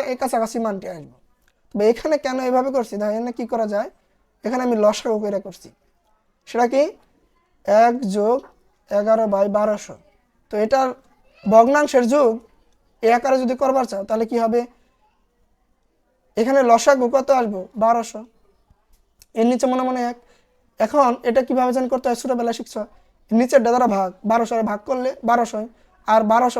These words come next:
ভাগফল দ্বারা উপরের দ্বারে গুণ, তাহলে কত হবো? বারোশোই হবে। যোগ এই বারোশো দ্বারা এই বারোশোকে ভাগ এক, বারোশো দ্বারা বারোশোকে ভাগ করলে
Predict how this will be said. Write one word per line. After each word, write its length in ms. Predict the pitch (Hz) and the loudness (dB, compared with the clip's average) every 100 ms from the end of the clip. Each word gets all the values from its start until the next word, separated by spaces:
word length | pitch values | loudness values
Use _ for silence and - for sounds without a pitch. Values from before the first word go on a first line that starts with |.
| 208 | -2
ভাগফল 320 | 233 - 247 240 | -2 -2 -2 0
দ্বারা 140 | 254 | -2
উপরের 200 | 269 269 220 | 0 -2 0
দ্বারে 160 | 220 220 | 0 0
গুণ, 120 | 233 254 _ _ _ _ | -4 -6 _ _ _ _
তাহলে 180 | 208 208 233 | -4 -2 -4
কত 120 | 226 202 | -4 -6
হবো? 160 | 196 190 _ _ _ - | -6 -14 _ _ _ -4
বারোশোই 460 | 220 240 233 214 196 | 4 6 4 0 -6
হবে। 180 | 190 208 - - 240 | -6 -12 -18 -8 -4
যোগ 180 | 262 208 _ _ _ _ _ _ - | -4 -6 _ _ _ _ _ _ 2
এই 140 | 226 269 | 4 6
বারোশো 300 | 262 277 277 247 | 6 4 2 2
দ্বারা 200 | 254 220 190 _ _ - | 2 2 -2 _ _ -4
এই 120 | 214 226 | 2 4
বারোশোকে 340 | 247 247 226 208 | 4 2 -2 -4
ভাগ 120 | 185 - - 247 | -6 -10 -2 0
এক, 60 | 202 - _ _ - 208 | 0 -6 _ _ -4 -2
বারোশো 220 | 214 214 | -2 0
দ্বারা 120 | 233 233 | 0 2
বারোশোকে 280 | 233 247 226 | 2 0 -2
ভাগ 100 | 233 262 - | -2 -4 -6
করলে 160 | 247 | -2